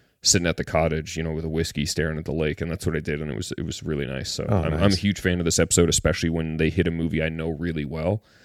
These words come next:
Speaker 1: Sometimes
Speaker 2: Yeah.
Speaker 1: I have to go back and rewatch the movie. Um, or, or it's one where I, I just kind of vaguely remember it. But in, in this
Speaker 2: Yeah.
Speaker 1: case, you know, obviously we, we know <laughs> Casino Royale pretty well. So it's,
Speaker 2: <laughs>
Speaker 1: it's,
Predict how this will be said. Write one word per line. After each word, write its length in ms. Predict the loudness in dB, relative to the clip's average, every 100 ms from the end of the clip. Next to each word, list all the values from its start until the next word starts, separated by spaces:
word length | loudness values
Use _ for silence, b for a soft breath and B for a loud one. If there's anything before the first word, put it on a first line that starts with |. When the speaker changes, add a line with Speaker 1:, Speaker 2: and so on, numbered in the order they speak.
| b
Speaker 1:
Sometimes 380 | 4 8 8 8
Speaker 2:
Yeah. 40 |
Speaker 1:
I 20 |
have 60 | 6
to 60 | 4
go 100 | 4
back 260 | 4 2
and 120 | 0
rewatch 460 | 0 0 0 -4 0
the 80 | 0
movie. 320 | 2 0 -4 _ _ _ _ _ _ _ _ -4
Um, 400 | -2 0 -2 -2
or, 180 | 4 4
or 160 | 8 6
it's 120 | 6
one 180 | 2 2
where 160 | 2
I, 120 | 0 0
I 80 | 0
just 200 | 0 0
kind 140 | -2
of 80 | 0
vaguely 340 | 2 4 4
remember 440 | 4 2 2 2 2
it. 140 | 2
But 140 | 0 -2
in, 80 | -2
in 160 | 0
this 140 | 2 2
Speaker 2:
Yeah. 60 |
Speaker 1:
case, 240 | 2 0 -2
you 60 |
know, 80 | -4
obviously 400 | -2 -2 -2 -2
we, 180 | -2 -4
we 140 | -2
know 160 | -2 -2
<laughs> 60 | 0
Casino 320 | 4 6 6
Royale 260 | 4 6
pretty 240 | 6 8 8
well. 220 | 8 2
So 220 | 4 4
it's, 180 | 4 2
Speaker 2:
<laughs> 80 | 0
Speaker 1:
it's, 160 | -2